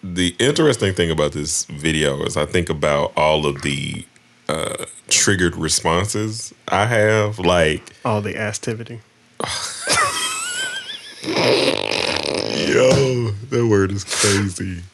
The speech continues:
Speaker 1: That's in our new lexicon, but
Speaker 2: Activity.
Speaker 1: <laughs> Activity. Um, but, like, I think about,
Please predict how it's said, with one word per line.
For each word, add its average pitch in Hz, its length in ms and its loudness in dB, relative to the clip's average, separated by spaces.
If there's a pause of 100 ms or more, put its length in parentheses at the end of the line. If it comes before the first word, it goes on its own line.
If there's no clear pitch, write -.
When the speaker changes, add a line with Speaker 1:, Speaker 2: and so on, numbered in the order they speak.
(300)
Speaker 1:
That's 131 240 6
in 120 120 4
our 110 120 6
new 104 160 4
lexicon, 87 760 0
but 110 280 6
Speaker 2:
Activity. 247 920 -6 (600)
Speaker 1:
<laughs> - 640 -18
Activity. 85 840 0 (580)
Um, 92 600 4 (1000)
but, 127 140 6
like, 120 160 6
I 113 80 4
think 160 180 2
about, 107 380 4